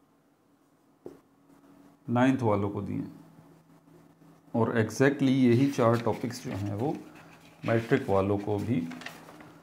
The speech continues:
दिए हैं इसी चैप्टर के। जी बिल्कुल,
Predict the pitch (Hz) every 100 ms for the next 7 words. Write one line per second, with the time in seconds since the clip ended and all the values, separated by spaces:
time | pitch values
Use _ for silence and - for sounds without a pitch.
0 | - - 113 127 139 117 135 - 120 131
1 | 113 104 - 101 101 98 101 - - 113
2 | 113 107 120 113 -